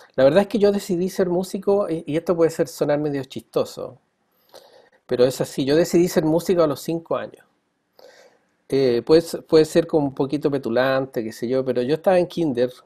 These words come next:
cuando existía el kindergarten. Eh, y en una, mi primera subida al escenario fue en una celebración que hubo en el colegio,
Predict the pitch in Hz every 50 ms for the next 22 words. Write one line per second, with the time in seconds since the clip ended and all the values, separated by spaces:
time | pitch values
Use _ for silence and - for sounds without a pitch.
0 | _ _ - 120 117 117 - - 123 - - 151 131 123 123 - 139 127 120 127
1 | 120 123 135 131 131 - - 127 123 _ _ _ _ _ _ _ _ _ _ _
2 | _ _ - - _ _ _ _ _ _ _ - 123 120 120 117 110 110 110 110
3 | 107 104 107 107 104 104 101 101 107 - - _ _ _ _ _ _ _ _ _
4 | - 147 147 151 147 143 143 143 139 135 123 135 139 147 160 180 196 208 208 202
5 | 190 190 185 185 - - 143 147 147 147 147 151 156 160 151 156 156 165 190 208
6 | 190 - 202 180 170 170 180 185 175 165 170 160 - - 151 143 143 147 151 156
7 | 165 160 - - 151 147 151 151 151 147 147 147 147 - - 123 127 131 123 -
8 | - - - 151 147 151 - - 139 139 139 139 135 131 123 120 120 123 127 -
9 | - _ - - 120 120 127 123 - - 156 147 143 -